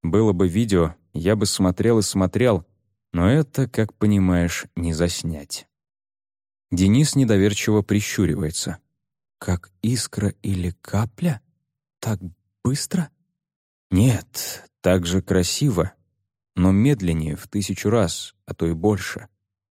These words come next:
Всё-таки у нас, помимо сути,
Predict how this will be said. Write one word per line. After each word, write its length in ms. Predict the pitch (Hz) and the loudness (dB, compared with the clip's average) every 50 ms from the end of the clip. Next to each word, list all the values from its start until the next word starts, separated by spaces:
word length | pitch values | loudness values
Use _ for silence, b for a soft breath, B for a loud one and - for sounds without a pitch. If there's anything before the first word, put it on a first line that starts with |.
| _ _ _ _ _ _ | _ _ _ _ _ _
Всё-таки 680 | - - - - - 143 156 147 - 147 135 127 - 123 | -12 -8 -8 -2 0 2 0 2 2 0 0 0 2 2
у 120 | 117 113 | 4 4
нас, 400 | 113 123 135 135 123 113 - - - | 4 4 4 2 2 0 -2 -4 -2
помимо 460 | - 98 95 104 110 107 101 98 92 | 0 2 4 4 4 4 4 4 2
сути, 580 | - - - 131 139 135 - - 92 87 82 | 0 -2 -2 0 -2 -2 0 0 0 0 0